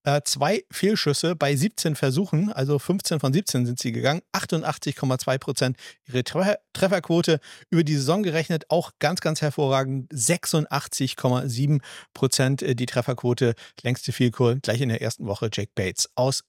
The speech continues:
vierundsechzig Yards. Wenn ihr mehr über die Statistiken wissen wollt oder euch die euch einfach mal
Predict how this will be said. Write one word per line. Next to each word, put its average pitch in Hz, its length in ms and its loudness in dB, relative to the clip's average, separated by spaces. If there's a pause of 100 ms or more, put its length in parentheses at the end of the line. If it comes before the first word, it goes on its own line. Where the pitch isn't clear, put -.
vierundsechzig 156 1400 -2 (280)
Yards. 120 420 -2 (320)
Wenn 214 300 2
ihr 226 280 2
mehr 185 360 2
über 151 380 2
die 147 180 -6
Statistiken 131 640 -4
wissen 123 180 0
wollt 190 220 4
oder 123 180 0
euch 120 160 -2
die - 160 -6
euch 113 200 -6
einfach 120 320 -2
mal 123 180 0